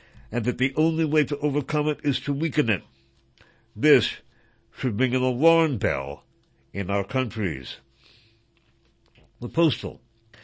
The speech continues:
You have written a very interesting book on Putin. Please tell us a little bit about it. Jacques Beau. In fact,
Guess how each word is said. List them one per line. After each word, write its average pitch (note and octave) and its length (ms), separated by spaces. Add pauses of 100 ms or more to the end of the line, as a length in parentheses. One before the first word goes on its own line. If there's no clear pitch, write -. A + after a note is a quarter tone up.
(400)
You B3 100
have A3 140
written F3+ 200
a E3 60
very F3 260
interesting D3 520
book C3+ 200
on C3 180
Putin. G2+ 420 (480)
Please F3+ 260
tell D#3 220
us C3 120
a D3 100
little C#3+ 320
bit G#2+ 180
about B2 320
it. F2+ 200 (1120)
Jacques G2 360
Beau. F#2+ 420 (760)
In D3 140
fact, F#3+ 480